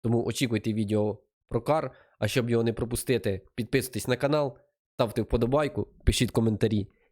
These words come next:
як вам нова П П Шечка, і як я повернувся. А повернувся дуже сильно, замотивований. Дивіться, дев'ятнадцять кілів дропнули, я обіцяю, що протягом цього сезону я дропну двадцяточку. На каналі буде двадцять кілів.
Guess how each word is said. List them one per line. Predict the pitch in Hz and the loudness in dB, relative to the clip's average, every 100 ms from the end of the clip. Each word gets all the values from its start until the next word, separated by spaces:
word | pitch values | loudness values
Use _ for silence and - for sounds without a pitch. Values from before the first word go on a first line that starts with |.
| - | 0
як | 113 110 | 0 2
вам | 101 95 | 0 0
нова | 107 107 101 | 0 2 2
П | 107 | 0
П | 131 | 0
Шечка, | 101 92 - - | -2 -6 -8 -6
і | 120 | 0
як | 110 101 | 0 0
я | 104 | -2
повернувся. | 113 107 110 131 - - | 0 0 2 2 0 -2
А | 123 | 0
повернувся | - 131 151 156 139 139 | 4 4 4 2 2 2
дуже | 135 165 175 123 | 4 4 4 4
сильно, | - - 110 98 90 110 - 123 | 4 4 4 4 2 -2 -6 0
замотивований. | 143 175 160 147 123 107 92 87 82 - - - | 2 4 4 2 4 2 2 2 -2 -8 -14 0
Дивіться, | 160 156 - | 2 2 2
дев'ятнадцять | 131 156 170 - | 2 2 0 2
кілів | 147 120 | 2 2
дропнули, | 110 104 101 | 2 2 2
я | 135 | 2
обіцяю, | 139 135 - 98 87 - _ _ _ _ _ _ _ _ - | 0 -2 0 2 0 -4 _ _ _ _ _ _ _ _ -2
що | 117 | 0
протягом | - 151 - 117 | 2 2 2 0
цього | 143 123 | 2 2
сезону | 120 113 143 120 101 | 2 2 2 0 -2
я | 113 117 | 0 0
дропну | 123 123 110 | 0 0 2
двадцяточку. | 117 - 104 95 - | 2 2 0 -2 -2
На | 107 | -2
каналі | - 135 131 | 0 0 2
буде | 113 113 | 2 2
двадцять | 110 123 127 107 - | 2 2 0 -4 0
кілів. | 101 98 92 | 2 2 -2